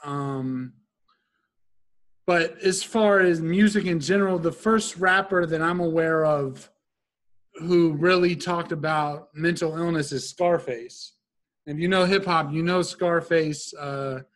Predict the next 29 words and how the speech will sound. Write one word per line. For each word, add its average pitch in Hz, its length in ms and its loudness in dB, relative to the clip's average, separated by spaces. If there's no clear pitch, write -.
sitting 190 280 2
in 180 100 2
my 175 160 0
four 190 340 2
cornered 180 440 -2
room 175 580 -2
with 139 120 -12
candles, 180 760 2
you 175 60 -2
know, 165 240 0
mind 170 320 -2
playing 175 200 0
trick 180 240 -2
on 170 200 -2
me. 170 340 -4
Like, 151 300 -2
he's 190 260 -4
been 180 260 0
very 180 260 4
vocal 175 360 2
about 156 360 -2
having 165 380 -4
mental 165 300 -2
illness 170 520 -4
and 139 180 -8
depression 165 600 -4
in 139 140 -6
his 160 240 -8
music. 135 480 -4